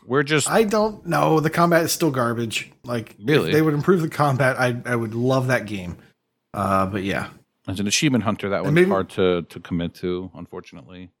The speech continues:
Speaker 2: That, well, that is true too. Yeah.
Speaker 1: Oh, uh,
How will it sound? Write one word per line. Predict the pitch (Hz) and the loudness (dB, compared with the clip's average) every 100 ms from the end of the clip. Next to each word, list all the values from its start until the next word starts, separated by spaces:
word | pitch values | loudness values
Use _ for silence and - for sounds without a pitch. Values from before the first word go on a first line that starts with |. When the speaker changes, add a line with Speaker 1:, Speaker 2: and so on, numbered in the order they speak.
| _ _ _ _ - - - | _ _ _ _ -20 -18 -10
Speaker 2:
That, | 117 113 107 - | -2 -2 -2 -2
well, | 117 | 0
that | 107 | 0
is | 98 92 | -2 -6
true | - - | -8 -10
too. | - - - - | -10 -12 -12 -10
Yeah. | - - - _ _ _ _ _ _ _ _ - | -8 -8 -12 _ _ _ _ _ _ _ _ 0
Speaker 1:
Oh, | 170 147 - | 2 2 0
uh, | 123 127 | 2 2